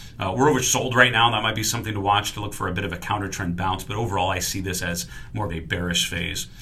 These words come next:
The relative strength has been going down for the last three months, so it's underperforming. So let's say I'm short the stock here. I'd probably be comfortable as long as we remain below that gap and below that price support around two thirty-seven, two thirty-eight. It's kind of the way that would tell me if I'm short here,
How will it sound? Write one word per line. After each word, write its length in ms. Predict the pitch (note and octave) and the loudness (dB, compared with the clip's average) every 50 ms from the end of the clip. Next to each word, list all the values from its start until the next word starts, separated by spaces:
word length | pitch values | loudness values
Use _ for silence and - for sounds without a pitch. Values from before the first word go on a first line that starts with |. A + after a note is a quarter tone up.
| - - - | -14 -14 -8
The 80 | - A2+ | -4 4
relative 340 | A2+ C3+ C#3+ C#3 - A#2 G2+ | 8 8 8 8 6 0 0
strength 280 | - - A#2+ A2 A2+ | 4 4 4 4 4
has 120 | A#2 A2+ G#2 | 0 -4 -2
been 180 | G#2+ G2+ F#2 | -2 -2 -2
going 260 | F#2 G#2+ G2+ G2+ G2 F#2 | -2 -2 -2 -2 -2 0
down 180 | F#2+ F#2+ F#2+ | 0 0 -2
for 140 | - - F#2 | -2 -4 -6
the 100 | E2+ F2+ | -2 0
last 300 | F#2+ F2 F#2 - - - | 2 2 2 0 0 -2
three 100 | - F2 | -2 -2
months, 260 | E2+ F2 F2+ F2+ - | 0 0 0 0 -2
so 80 | - E2+ | -4 -6
it's 120 | E2+ - | -6 -8
underperforming. 880 | - C3+ B2 A2+ A2 A2 - - F#2+ - - G#2+ G2+ F#2 F#2 F2 F2 - - - - - - | -6 -6 -4 -4 -4 -4 -4 -8 -8 -6 -4 -2 0 0 0 0 0 -4 -8 -10 -12 -8 -6
So 100 | - B2 | -2 2
let's 140 | A2+ - | 4 4
say 100 | - - | 6 8
I'm 140 | - B2+ A2+ | 6 6 8
short 460 | G2+ - - - B2+ A#2+ B2+ B2+ B2+ | 8 6 6 6 6 4 4 4 4
the 100 | - G#2+ | 0 2
stock 400 | - - - B2 G2+ G#2+ G2+ - | 2 2 4 6 6 6 6 4
here. 120 | G#2+ F#2+ F2+ | 0 0 2
I'd 200 | D#3 G3 - - | 2 2 2 2
probably 260 | - - F4 D4 A#3 | -2 0 2 2 2
be 140 | C3+ B2 - | 0 0 0
comfortable 360 | - A#2+ B2+ B2 C3+ C3+ A#2 | 2 2 2 2 0 0 0
as 120 | G#2 F2 | 0 0
long 160 | G#2 A2+ A#2 B2 | 2 2 2 2
as 100 | A#2 A2 | 0 -2
we 80 | A2 | -2
remain 400 | G#2+ G2 F2+ F2+ G2 G#2 A#2 B2+ | -2 0 0 0 0 0 0 0
below 320 | B2 G#2 F#2+ G2+ G2+ G2+ G2 | 0 0 0 0 0 4 4
that 260 | F#2+ F2+ - - - | 4 4 4 0 -4
gap 380 | - F#2+ F2+ A#2 C#3 - - - - - - - - - | 0 4 4 4 4 4 -2 -10 -14 -14 -14 -14 -10 -8
and 60 | F2 | -6
below 180 | G2 G2+ G#2 G#2 | -4 -2 -2 2
that 180 | G#2 G2 F#2+ - | 2 2 0 0
price 240 | - - F#2 F#2+ - | -4 -4 -2 -2 -2
support 280 | - A2+ - G#2+ G#2 | -2 -2 -4 -4 -2
around 240 | F#2+ F#2+ F2+ F2+ F2 | -2 0 -2 -2 -2
two 140 | - G#2+ G#2 | -4 -4 -4
thirty-seven, 680 | G2 G#2+ G#2+ G#2+ G#2 G2 F#2+ - - F#2+ F2+ G2 G2 F#2+ | -4 -4 -4 -2 -2 -2 -2 0 0 0 -2 -2 -4 -6
two 180 | - - G#2+ G2+ | -6 -6 -6 -6
thirty-eight. 720 | - A2 G#2 G2+ F#2 F2+ E2+ F2+ F#2 G2 B2 - - - - - - | -4 -4 -4 -4 -4 -4 -6 -4 -4 -4 -4 -4 -6 -10 -12 -14 -12
It's 100 | - - | -12 0
kind 160 | - B2+ A#2+ | 2 4 4
of 60 | G2+ G2 | 4 2
the 60 | G2+ | 0
way 180 | G#2 G#2 G#2 | -2 -2 -2
that 160 | G2 G2 G2 F#2+ | -2 -2 -4 -4
would 160 | G2 F2+ F2+ | -6 -6 -4
tell 200 | - A2 G2+ G2 | -2 0 0 0
me 120 | G2 F#2+ | 0 -2
if 140 | F2+ F2+ F#2+ | -2 -2 -2
I'm 120 | F#2 F#2 | -2 0
short 520 | F2+ - - - - - C#3 D3+ D#3+ - - | 0 0 0 0 2 2 2 2 2 0 -4
here, 480 | - - G#2+ G2 F2+ F2 F2+ F2+ F2+ | -6 -6 -4 -2 -2 -2 -2 -4 -6